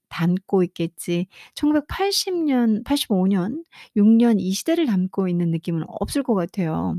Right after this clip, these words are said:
왠지 뭔가 어색한 밸런스? 어, 삼십 년, 사-, 사십 년 전에 홍콩을 보여주는데 화질이 너무 현대 화질이라고 하면 어색할 것 같다는 생각이 듭니다.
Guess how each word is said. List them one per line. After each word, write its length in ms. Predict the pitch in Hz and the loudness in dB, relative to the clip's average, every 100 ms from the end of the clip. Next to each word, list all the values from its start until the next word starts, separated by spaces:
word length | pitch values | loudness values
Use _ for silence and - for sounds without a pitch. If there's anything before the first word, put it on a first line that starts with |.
| - _ - - - | -8 _ -20 -18 2
왠지 180 | 214 214 | 4 6
뭔가 280 | 190 196 - | 4 4 0
어색한 440 | 139 170 - 202 | -2 -4 0 0
밸런스? 520 | 165 147 151 165 - 262 | 0 -2 -4 -6 -6 -8
어, 1080 | 294 _ - - _ _ _ _ _ - - | -8 _ -20 -20 _ _ _ _ _ -18 -14
삼십 640 | 226 - 285 277 277 - 262 | -10 -6 -4 -4 -4 -2 -2
년, 540 | 247 233 233 247 254 | 2 2 4 4 2
사-, 180 | 247 - - | -4 -10 -12
사십 400 | - - 220 277 | -6 -2 0 2
년 240 | 269 254 | 4 4
전에 500 | 240 214 202 208 208 208 _ _ _ _ _ _ _ _ - - | 4 2 2 4 2 -2 _ _ _ _ _ _ _ _ -14 -4
홍콩을 360 | 269 254 254 233 | 0 2 4 6
보여주는데 760 | 208 190 190 180 180 233 285 311 _ - - - | 6 4 2 0 2 0 -2 -4 _ -20 -20 -16
화질이 400 | - 320 285 - - | -10 -6 -4 -6 -6
너무 440 | 240 311 320 269 214 | -2 2 4 4 2
현대 360 | - 285 269 | 0 -2 0
화질이라고 680 | 233 220 196 180 175 165 165 | 0 0 -2 -6 -6 -6 -6
하면 460 | 170 233 247 165 175 _ - - - _ - | -6 -4 -4 -4 -8 _ -20 -20 -20 _ -12
어색할 340 | 180 220 214 208 | -6 -4 -2 -2
것 100 | 202 | -2
같다는 300 | 175 175 175 | -2 -2 -2
생각이 280 | 180 175 175 | -2 -2 -4
듭니다. 520 | 165 156 160 160 | -4 -4 -4 -8